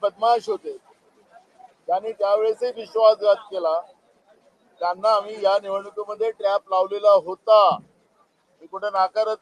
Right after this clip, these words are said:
नाही. आणि जे कोणी बदमाश आहेत, ते आता आमच्या ट्रॅपमध्ये आलेत आणि म्हणून अशा विश्वासघाती आणि गद्दार लोकांना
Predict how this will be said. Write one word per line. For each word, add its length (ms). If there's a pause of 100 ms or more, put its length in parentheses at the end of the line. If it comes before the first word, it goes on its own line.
नाही. 300 (1500)
आणि 460 (1300)
जे 140 (460)
कोणी 220
बदमाश 580
आहेत, 200 (580)
ते 60
आता 320
आमच्या 260
ट्रॅपमध्ये 520
आलेत 480 (1000)
आणि 180
म्हणून 280
अशा 380 (100)
विश्वासघाती 840
आणि 200 (300)
गद्दार 440
लोकांना 520